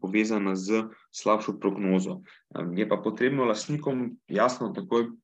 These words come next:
povedati, eh, in tudi upoštevati dejstvo, da je lahko strošek celotne terapije, eh,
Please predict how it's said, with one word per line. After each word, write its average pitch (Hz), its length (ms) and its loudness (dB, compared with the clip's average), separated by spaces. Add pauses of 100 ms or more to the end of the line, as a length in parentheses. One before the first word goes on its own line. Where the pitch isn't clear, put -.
(500)
povedati, 113 680 4
eh, - 560 -2
in 98 280 0
tudi 110 220 -2
upoštevati 104 560 0
dejstvo, 110 360 2
da 92 120 2
je 92 60 2
lahko 98 240 -2
strošek 110 500 0
celotne 107 420 0
terapije, 120 540 0
eh, - 720 -6